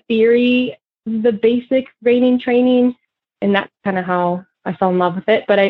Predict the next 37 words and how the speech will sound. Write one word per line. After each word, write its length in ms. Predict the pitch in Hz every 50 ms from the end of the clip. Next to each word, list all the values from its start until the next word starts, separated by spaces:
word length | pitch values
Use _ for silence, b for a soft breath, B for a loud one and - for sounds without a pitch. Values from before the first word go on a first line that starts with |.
| - -
I 120 | 202 208
also, 380 | 214 220 247 240 - 247 233 214
my 320 | 202 220 226 233 226 220 208 -
horse 280 | - 226 220 247 262 - _ _
that 100 | 208 196
I 120 | 190 180
started 420 | - _ 196 196 202 220 220 202
with 120 | 208 220 -
the 80 | 226 214
reining 400 | 214 208 214 233 240 254 254 247 _ _ _ _ _ _ _
can 360 | - 226 214 202 202 190 190 165
do, 340 | - 214 208 202 202 202
we've 160 | 208 208 190 170
done 180 | 202 180 180
ranch 320 | 180 190 208 226 - - 247
riding, 480 | 233 226 226 226 226 226 226 226 233 -
we've 260 | 214 214 208 196 175
done 220 | 175 185 175 180 175
drill, 400 | 185 196 202 196 196 196 196 196
we've 240 | 190 185 180 175
done 440 | - 185 175 175 175 175 170 175 - -
a 80 | 185 175
rodeo, 580 | 180 214 185 196 208 208 190 185 185 185 185 185
we've 160 | 185 175 170
done 380 | - 175 170 170 170 170 170 - _ _ _ -
a 160 | - 175 -
few 260 | - 233 233 226 220
things. 320 | - 180 160 160 165 160 160 -
And 100 | 190 196
we've 140 | 208 214 180
done 240 | 214 196 185 185 -
also 280 | - 185 185 - 202
schooling 420 | 165 - - 254 254 254 254 254 247
shows 420 | - 254 233 220 220 214 214 208
with 140 | 202 202 -
Western 340 | 196 190 180 - - 190 170
Pleasure 500 | - 190 185 175 196 185 185 180 180